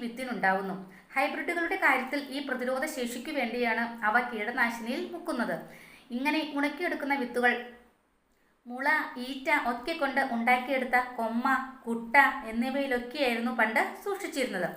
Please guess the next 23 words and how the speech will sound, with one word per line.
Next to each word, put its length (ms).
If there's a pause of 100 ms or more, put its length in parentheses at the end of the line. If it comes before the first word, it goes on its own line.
(540)
ഇതുകൂടാതെ 580 (160)
കച്ചി 340
കൊണ്ട് 180 (120)
ഉണ്ടാക്കിയെടുക്കുന്ന 680 (280)
വിത്തുമുട 480 (140)
എന്നൊരു 300
സാധനമുണ്ട്. 640 (480)
അതിൻ്റെ 280 (180)
ആകൃതി 380 (120)
ഒരു 100 (100)
പന്ത് 300 (120)
അല്ലെങ്കിൽ 320 (240)
ഭൂഗോളം 520 (120)
പോലെയാണ്. 480 (560)
ഇത് 120 (120)
മൂക്കാത്ത 480 (200)
ഈറ്റ 220 (120)
കീറിയെടുത്ത് 680 (100)
നാരുണ്ടാക്കി 680 (140)
കെട്ടും, 320 (500)
അല്ലെങ്കിൽ 340 (280)
ചുരലിൻ്റെ 580 (240)
വള്ളി 340